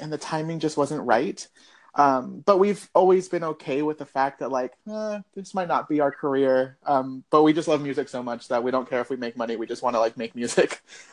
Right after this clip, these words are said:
Um, so it wasn't until, like, um, about two years ago, we, you know, we were making YouTube videos just trying to get people to hear it. Um, and we kind of got discovered by this other YouTuber,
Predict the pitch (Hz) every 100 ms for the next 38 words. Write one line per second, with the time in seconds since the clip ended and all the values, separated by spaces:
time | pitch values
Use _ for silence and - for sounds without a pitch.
0 | - - 180 165 147 139 - - 196 208
1 | 233 208 _ 190 - 202 190 180 160 156
2 | _ _ _ _ _ _ 165 160 147 139
3 | 131 - _ _ _ _ _ _ - 175
4 | 160 - 220 196 214 170 160 139 135 131
5 | 135 - 139 151 147 143 147 - 151 147
6 | 135 139 143 139 131 151 160 156 175 165
7 | 156 - _ 151 151 151 135 131 131 123
8 | 123 120 - - 127 123 123 113 135 117
9 | 113 123 120 - _ _ _ - _ 139
10 | 131 120 113 123 _ _ _ _ - -
11 | 156 143 135 131 127 131 - - - 143
12 | 139 - 156 151 123 123 - 233 202 185
13 | 147 143 143 190 214 214 143 135 - 131
14 | 131 123